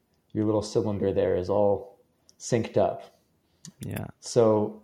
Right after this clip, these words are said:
Speaker 1: if you're in that, you're in a state of compassion. And this is something that I've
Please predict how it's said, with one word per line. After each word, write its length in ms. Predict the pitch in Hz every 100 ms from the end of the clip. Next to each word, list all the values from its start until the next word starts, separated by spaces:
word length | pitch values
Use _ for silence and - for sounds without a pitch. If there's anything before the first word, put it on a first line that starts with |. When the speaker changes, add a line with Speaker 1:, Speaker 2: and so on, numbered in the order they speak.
| -
Speaker 1:
if 120 | -
you're 120 | 117
in 140 | 147 117
that, 400 | 98 101 - - _ _ _ _ _ _ -
you're 260 | - 127 170
in 120 | 143
a 40 | 110
state 280 | - 117
of 60 | -
compassion. 540 | 101 101 101 - 98
And 100 | 98
this 140 | 127 -
is 140 | 151
something 300 | 123 120 117
that 100 | 98
I've 300 | 95 107 104